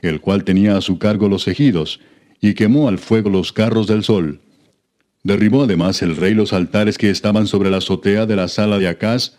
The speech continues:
que los reyes de Judá habían hecho, y los altares que había hecho Manasés en los dos atrios de la casa de Jehová.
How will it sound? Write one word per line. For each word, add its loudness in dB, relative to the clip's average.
que -4
los -2
reyes 2
de -2
Judá -2
habían 0
hecho, 0
y -6
los -2
altares 0
que 0
había 2
hecho 0
Manasés 0
en 2
los 0
dos 0
atrios 0
de 0
la -2
casa -4
de -2
Jehová. -2